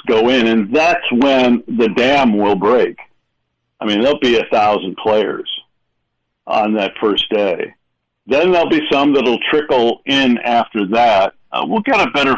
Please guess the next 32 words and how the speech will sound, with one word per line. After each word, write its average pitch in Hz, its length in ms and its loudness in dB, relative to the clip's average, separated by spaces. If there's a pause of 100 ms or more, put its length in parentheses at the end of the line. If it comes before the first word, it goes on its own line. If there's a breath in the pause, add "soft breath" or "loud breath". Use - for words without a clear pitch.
feeling, 131 360 0
I 110 100 0 (140)
think, 127 260 -2 (260)
a 110 60 -2
week 120 300 0
going 107 280 0
on. 107 180 0
The 107 80 -4
players 220 480 2
and 147 140 2
the 117 60 0 (100)
coach 123 320 2 (1400)
wanted 156 380 0 (100)
to 151 80 2
leave 147 280 4
it 135 120 2
as, 120 300 2
"We'll 127 200 0
decide 127 500 2
after 113 300 0
the 98 120 -4 (120)
season 95 520 -4 (640)
what's 113 240 0
gonna 101 220 -2
go 98 180 0
on 98 400 -2
with, 95 200 -2 (340)
with - 260 -4
us." 107 340 0 (200)
And 110 420 -2 (1600 soft breath)
you 127 120 -2
can 113 160 -2